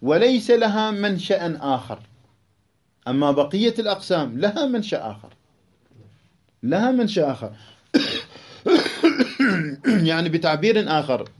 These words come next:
<clears throat> الآراء المحمودة منشأ التصديق بها هو شهرتها بين العقلاء، وليس لها سبب آخر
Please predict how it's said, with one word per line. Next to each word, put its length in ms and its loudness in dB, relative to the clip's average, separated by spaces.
<clears throat> 240 0
الآراء 800 2
المحمودة 840 -2
منشأ 520 -2
التصديق 560 -4
بها 420 -4
هو 200 0
شهرتها 920 -4
بين 260 -4
العقلاء، 480 -12
وليس 380 2
لها 380 -2
سبب 380 -2
آخر 400 0